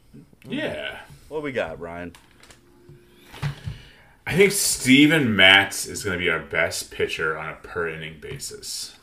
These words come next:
Speaker 1: That's my
Speaker 2: Okay.
Speaker 1: I want that. I, I believe in it. I believe in Matz.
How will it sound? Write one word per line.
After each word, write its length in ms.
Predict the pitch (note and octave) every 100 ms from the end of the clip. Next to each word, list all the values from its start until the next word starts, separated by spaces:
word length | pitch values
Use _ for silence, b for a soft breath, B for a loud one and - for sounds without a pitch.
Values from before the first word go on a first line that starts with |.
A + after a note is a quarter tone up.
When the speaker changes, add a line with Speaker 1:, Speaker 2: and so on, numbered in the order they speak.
| _
Speaker 1:
That's 260 | - E2+ -
my 460 | E2+ D#2 D2+ D2 C#3+
Speaker 2:
Okay. 480 | E4+ F#4 A#2+ G2 A2+ - -
Speaker 1:
I 160 | -
want 420 | D#2+ D#2+ F2 F2+ -
that. 420 | F#2 F#2 F#2+ -
I, 120 | - F2 E2+
I 140 | E2+ E2+
believe 440 | D#2+ E2+ G2 A2+
in 100 | A#2
it. 160 | A2 A2
I 80 | F2
believe 440 | F#2 E2+ F#2 G#2
in 280 | G#2 G2+ - - -
Matz. 640 | F2+ F#2 F2 - - -